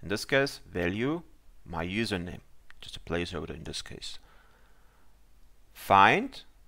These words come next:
source code for the password field, replace it with source code of the password field and the password. And down here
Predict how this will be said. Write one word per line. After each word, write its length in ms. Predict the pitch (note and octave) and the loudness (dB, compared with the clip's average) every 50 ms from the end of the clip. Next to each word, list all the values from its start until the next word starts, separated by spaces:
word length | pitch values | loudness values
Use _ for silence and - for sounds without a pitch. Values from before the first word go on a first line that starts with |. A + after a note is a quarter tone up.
| - - - | -20 -20 -16
source 360 | - - - A2 G#2+ A#2+ - | -10 -4 2 2 2 2 2
code 360 | - - G#2+ - F#2 F#2 F#2+ - | 0 -4 -4 -4 -6 -8 -10 -10
for 160 | - - F2+ | -8 -6 -6
the 80 | F#2 | -6
password 460 | - - - F#2+ - - - D3+ F3 - | -2 2 2 2 2 0 -4 -6 -6 -6
field, 380 | - - - D#4 E4 - - - - - - - - - - - - - - - - - - - - | -6 -4 -4 -4 -4 -8 -12 -16 -18 -20 -20 -20 -20 -20 -20 -20 -20 -20 -20 -20 -20 -20 -20 -18 -14
replace 520 | - - - - - F#2+ G#2 A#2 C#3 - - | -14 -12 0 4 6 6 6 6 4 2 2
it 320 | G3+ A#3 - - - - - - - - - - - - - | 2 0 0 -4 -10 -14 -16 -18 -20 -20 -20 -20 -20 -14 -4
with 480 | - G2+ C3 F3+ - - - - - - - - - - | 0 0 0 0 -2 -4 -8 -8 -10 -12 -16 -16 -14 -12
source 340 | - - - F#2+ G2+ - - | -10 -4 -2 0 0 -2 -2
code 220 | - - F#2 F2 | -4 -4 -4 -2
of 180 | F2+ F#2 - - | -4 -4 -6 -8
the 100 | - F#2 | -10 -10
password 500 | - - - G2+ A#2 - - D#3+ - - | -10 -2 0 2 2 2 0 -4 -6 -6
field 440 | - - - F3 F3+ G3 G#3 - - - - - - - - | -8 -8 -8 -6 -4 -6 -6 -8 -12 -18 -18 -18 -16 -4 0
and 380 | G2 F#2+ F#2+ G2 A#2 - - - - - - - | 2 4 4 2 2 -2 -8 -14 -16 -16 -16 -16
the 80 | - A#2 | -14 -12
password. 520 | - - - - - - - - - - - - - - - - - - - - - - - - - - - - - - - - - - - - - - - - - - - | -12 -10 -10 -10 -10 -12 -12 -14 -18 -18 -20 -20 -20 -20 -20 -20 -20 -20 -20 -20 -20 -20 -20 -20 -20 -20 -20 -20 -20 -20 -20 -20 -20 -20 -20 -20 -20 -20 -20 -20 -20 -16 -10
And 140 | G2+ G2+ F#2+ | -8 -6 -2
down 200 | - F#2 F#2+ F#2+ | 2 2 2 2
here 360 | F#2 A2 D3 F3+ G#3 B3 B3 | 0 0 0 2 2 0 -2